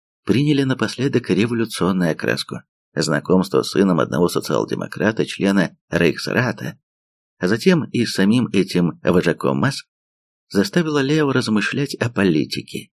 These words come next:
а его страсть к логике направила на критику общественных порядков. От его речей, у дорожившего своей лояльностью честного талмудиста, волосы становились дыбом. Все это, в конце концов, привело к решительному разрыву между учителем и учеником.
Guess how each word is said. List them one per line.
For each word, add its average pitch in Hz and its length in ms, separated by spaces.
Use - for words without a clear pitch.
а 85 100
его 73 220
страсть 90 400
к - 100
логике 92 560
направила 90 580
на 76 140
критику - 480
общественных 76 580
порядков. - 560
От 92 200
его 101 220
речей, 151 600
у 156 140
дорожившего 113 840
своей 87 600
лояльностью 85 760
честного 80 480
талмудиста, 65 840
волосы 113 600
становились 104 580
дыбом. 58 460
Все 135 240
это, 123 300
в - 60
конце 110 260
концов, 98 400
привело 92 340
к - 80
решительному 82 560
разрыву 85 420
между 78 280
учителем 80 420
и 95 140
учеником. 92 720